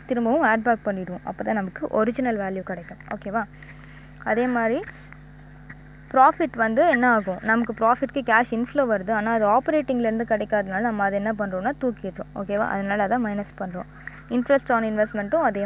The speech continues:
மாதிரி தான். ஓகேவா? சூப்பர். இது எல்லாத்தையும் நம்ம total பண்ணோம்னா நமக்கு என்ன கிடைக்கும், Operating profit,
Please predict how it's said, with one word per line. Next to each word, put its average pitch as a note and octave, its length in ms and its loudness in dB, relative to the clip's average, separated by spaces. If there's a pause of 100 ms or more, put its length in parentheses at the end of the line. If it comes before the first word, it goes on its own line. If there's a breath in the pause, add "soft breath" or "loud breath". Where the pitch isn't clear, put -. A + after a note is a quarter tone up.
மாதிரி F3 220 -6
தான். F#3+ 100 -14 (200)
ஓகேவா? G3+ 280 -2 (760)
சூப்பர். F#3 260 -6 (220)
இது A3 140 0
எல்லாத்தையும் A#3+ 320 4
நம்ம A#3 200 2
total A#3+ 320 0
பண்ணோம்னா A3 320 -2
நமக்கு G#3+ 240 -4
என்ன A3+ 200 -2
கிடைக்கும், G#3+ 360 -2 (420)
Operating A3+ 460 -2
profit, G#3 680 -4